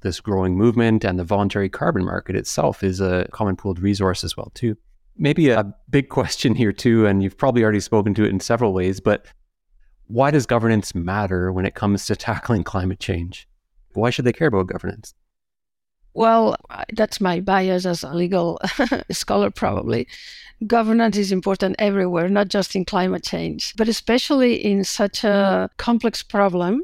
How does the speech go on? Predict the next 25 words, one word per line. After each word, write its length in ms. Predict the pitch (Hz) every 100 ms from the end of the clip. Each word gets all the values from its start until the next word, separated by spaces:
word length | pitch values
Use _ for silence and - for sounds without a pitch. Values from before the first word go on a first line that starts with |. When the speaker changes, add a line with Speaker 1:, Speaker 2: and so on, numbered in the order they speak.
| -
Speaker 2:
such 260 | - 175
as 100 | -
climate 340 | - 196 196 190
change 320 | - 180 175 -
is. 420 | 202 180 220 - - -
Having 640 | - 240 226 254 254 247 -
governance 500 | 208 214 247 254 -
mechanisms 800 | 202 196 233 240 247 262 269 - -
at 180 | 196
different 400 | 175 202 - 202
levels, 640 | 180 175 185 247 359 - - _
local, 680 | 185 180 175 - 185 180 -
regional, 640 | 185 175 175 185 185 180 185
national, 580 | 185 175 175 196 175 175
supranational, 1040 | - 202 185 185 170 170 - 196 202 220 -
is 380 | 220 208 196 -
critical. 640 | - 285 294 - 165 160 -
We 220 | 220 240
are 100 | 254
tackling 460 | - 269 294 269
a 80 | 240
very 280 | 180 208 269
complex 400 | 294 262 240 -
issue, 500 | 220 233 - 202 226 -
and 300 | 214 208 202